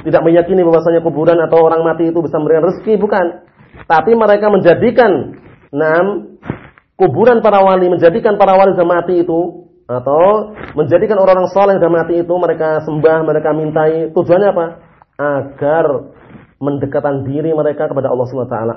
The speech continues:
agar dijadikan perantara atau mereka itu dijadikan para pemberi syafaat itu, katanya. Fa in istahya qal. Kemudian kalau dia malu, ucapan lagi, haula'i mukhti'un. Ini.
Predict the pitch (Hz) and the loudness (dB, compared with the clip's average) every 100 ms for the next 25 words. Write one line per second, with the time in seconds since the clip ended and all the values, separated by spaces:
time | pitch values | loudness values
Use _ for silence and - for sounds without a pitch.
0 | 139 131 147 147 131 123 139 139 135 135 | -6 -2 -2 -2 -4 -4 -4 -2 -4 -2
1 | 139 147 156 139 147 170 - - - 131 | -2 -2 -4 -2 -2 -2 -6 -20 -14 -6
2 | 143 139 139 156 127 127 147 170 175 147 | -4 -2 -2 -2 -4 -4 -2 -4 -2 -2
3 | 147 123 127 - 131 123 120 113 107 95 | -2 -4 -8 -6 -6 -6 -8 -10 -14 -14
4 | 117 113 107 95 87 - - - _ _ | -10 -8 -8 -10 -14 -20 -20 -20 _ _
5 | - - - - 147 175 170 - 156 180 | -20 -20 -18 2 4 4 0 -4 -2 2
6 | 175 180 170 135 - 135 156 160 160 160 | 4 4 2 0 0 2 4 4 4 4
7 | 143 104 - 147 156 165 185 180 165 156 | 2 0 -6 -4 0 0 2 2 2 0
8 | 160 143 147 170 - - 156 180 190 196 | 0 0 -2 -4 -8 -8 -4 -2 -2 -4
9 | 165 151 147 160 160 160 160 151 151 139 | -6 -4 0 2 2 2 0 -2 -4 -8
10 | 123 120 107 98 95 107 110 | -6 -4 -4 -8 -12 -10 -10